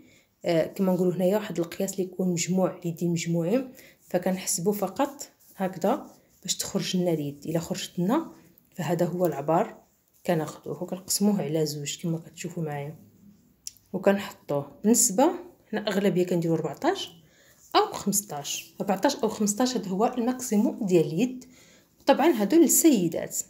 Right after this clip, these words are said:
ومن الوليدات الصغار ولا كيبقى القياس ديال يديهم، المهم خاصنا يخرج منا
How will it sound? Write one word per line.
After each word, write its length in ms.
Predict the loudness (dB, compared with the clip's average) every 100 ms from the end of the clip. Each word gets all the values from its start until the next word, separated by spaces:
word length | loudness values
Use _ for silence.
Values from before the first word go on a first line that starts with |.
| -8
ومن 220 | -2 0 0
الوليدات 360 | 0 0 0
الصغار 360 | -2 -4 -2 -2
ولا 200 | -4 -4
كيبقى 360 | -4 -4 -2
القياس 320 | -2 0 -2 0
ديال 160 | -2
يديهم، 400 | -2 -4 -4 -4 -6 -18 -2
المهم 280 | 4 6 6
خاصنا 540 | 2 -4 0 0 0 -6
يخرج 420 | -8 -8 -8 -8 -2
منا 400 | 0 2 0